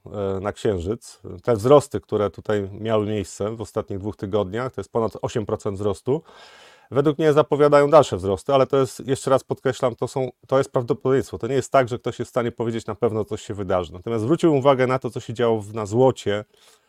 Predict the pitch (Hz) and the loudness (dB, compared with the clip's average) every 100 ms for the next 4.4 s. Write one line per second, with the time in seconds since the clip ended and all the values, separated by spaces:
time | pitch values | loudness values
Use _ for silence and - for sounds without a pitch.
0 | _ _ 104 98 110 - 123 123 - 117 | _ _ -6 -2 -2 0 0 0 -4 -2
1 | 110 104 110 104 80 85 - _ - - | 0 0 0 -2 -2 -10 -18 _ -20 -18
2 | 110 98 80 _ - 156 151 151 - 139 | -14 -14 -14 _ 0 4 8 8 6 2
3 | - 123 120 110 - 107 107 110 - 101 | 0 0 6 4 4 -6 -4 -6 -10 -12
4 | - 123 120 | 0 4 4